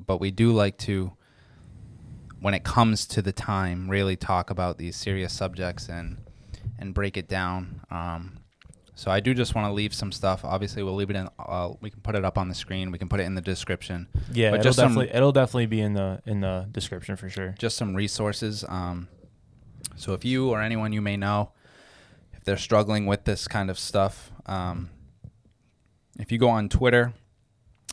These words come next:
Speaker 1: um, you can follow N A M I Communicate. So that they're the, uh, the National Alliance on Mental Illness. Um, and then in their bio,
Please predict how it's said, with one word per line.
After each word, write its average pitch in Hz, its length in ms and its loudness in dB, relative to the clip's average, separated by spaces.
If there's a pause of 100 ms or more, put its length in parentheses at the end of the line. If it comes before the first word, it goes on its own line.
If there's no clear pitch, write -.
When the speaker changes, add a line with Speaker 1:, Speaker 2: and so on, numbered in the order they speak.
(140)
Speaker 1:
um, 90 460 -2
you 101 100 -4
can 98 140 -2
follow 95 600 2 (720)
N 107 240 0
A 101 240 0
M 101 180 -2
I 98 460 0
Communicate. 107 640 0 (300)
So - 140 -4
that 98 400 2
they're 107 160 2
the, 107 220 2
uh, 98 160 6
the 95 100 -2
National 101 380 0
Alliance 98 500 -4 (340)
on 95 160 -4
Mental 98 300 -4
Illness. 104 540 -2 (560)
Um, 85 560 -12
and 98 120 -10
then 95 120 -6
in 104 140 -6
their 101 120 0
bio, 95 540 2